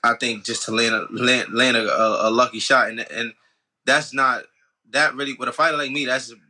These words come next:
damn near impossible to do. And, and even if he do land, land a shot, if we matched up, I think that, um,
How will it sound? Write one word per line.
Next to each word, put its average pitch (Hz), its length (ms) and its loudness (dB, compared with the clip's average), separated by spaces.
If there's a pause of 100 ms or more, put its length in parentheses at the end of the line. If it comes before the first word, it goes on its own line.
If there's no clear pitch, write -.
(520)
damn 139 220 0
near 131 120 0
impossible 127 460 -2
to 110 60 -16
do. 117 140 -10
And, 127 200 -4 (100)
and 120 200 -2
even 139 260 -2
if 131 100 -2
he 127 120 -2
do 139 180 2
land, 123 220 -2 (320)
land 139 180 2
a 117 40 0
shot, 120 280 2 (160)
if - 160 -20
we 113 80 -12
matched 113 320 -2
up, 113 100 0
I 113 100 2
think 117 220 -8
that, 113 260 0
um, 107 280 -12